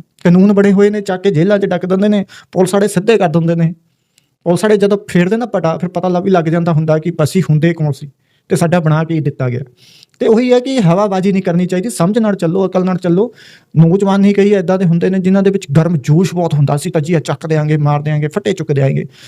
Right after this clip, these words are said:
ਪਰ ਕਈ ਲੋਕੀ ਸਾਡੇ ਕੌਮ ਦੇ ਨੌਜਵਾਨਾਂ ਨੂੰ ਭੜਕਾ ਕੇ, ਮਰਵਾ ਕੇ ਆਪ ਕੁਰਸੀਆਂ 'ਤੇ ਬਹਿ ਜਾਂਦੇ ਨੇ। ਅੱਜ ਤੱਕ ਆਹੀ ਕੁਛ ਤਾਂ ਹੋਇਆ, ਚੁਰਾਸੀ ਵਿੱਚ ਵੀ ਆਹੀ ਹੋਇਆ, ਹੁਣ ਜ਼-,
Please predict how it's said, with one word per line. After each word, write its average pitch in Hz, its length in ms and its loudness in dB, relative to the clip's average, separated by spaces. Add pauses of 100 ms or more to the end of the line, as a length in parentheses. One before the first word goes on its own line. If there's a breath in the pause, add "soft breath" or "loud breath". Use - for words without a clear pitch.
(160 loud breath)
ਪਰ 190 120 0
ਕਈ 185 280 2
ਲੋਕੀ 190 320 0
ਸਾਡੇ 180 400 0
ਕੌਮ 165 320 0
ਦੇ 202 100 0
ਨੌਜਵਾਨਾਂ 165 540 2
ਨੂੰ 180 140 0
ਭੜਕਾ 165 340 0
ਕੇ, 180 300 -2 (280 loud breath)
ਮਰਵਾ 151 300 0
ਕੇ 196 220 -6
ਆਪ 170 200 -2
ਕੁਰਸੀਆਂ 175 320 0
'ਤੇ 165 100 0
ਬਹਿ 147 120 2
ਜਾਂਦੇ 175 220 0
ਨੇ। 139 160 -6 (120)
ਅੱਜ 165 120 -4
ਤੱਕ 208 140 -2
ਆਹੀ 190 160 4
ਕੁਛ 202 220 -4
ਤਾਂ 220 120 -2
ਹੋਇਆ, 156 160 2
ਚੁਰਾਸੀ 180 380 -4
ਵਿੱਚ 220 160 -6
ਵੀ 220 100 -2
ਆਹੀ 196 200 4
ਹੋਇਆ, 170 200 0 (360 soft breath)
ਹੁਣ 185 320 0
ਜ਼-, 147 100 -6